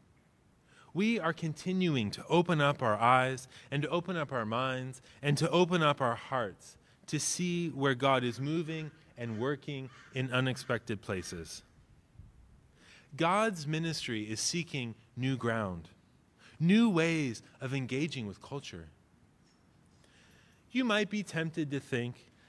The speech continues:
that the golden age of God's work in our society is over,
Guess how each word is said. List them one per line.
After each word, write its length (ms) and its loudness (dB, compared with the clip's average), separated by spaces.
that 180 2
the 80 4
golden 420 2
age 280 -2
of 140 -8
God's 360 2
work 340 -2
in 100 0
our 100 2
society 720 2
is 100 2
over, 380 0